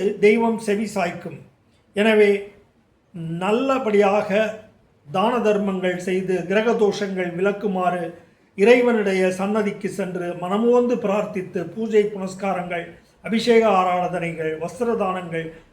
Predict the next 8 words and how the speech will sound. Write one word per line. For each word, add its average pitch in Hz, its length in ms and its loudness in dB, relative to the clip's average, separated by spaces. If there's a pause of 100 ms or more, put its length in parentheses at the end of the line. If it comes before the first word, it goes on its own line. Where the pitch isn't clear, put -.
அன்னதானங்கள் 196 800 0
போன்றவற்றை 175 640 -6
மேற்கொள்வதால் 170 760 -4 (760)
உங்களுக்கு 233 540 4 (440)
இருக்கும் 220 440 -2
தடை 202 320 2
தாமதங்கள் 185 640 -4
விலகி 196 380 -2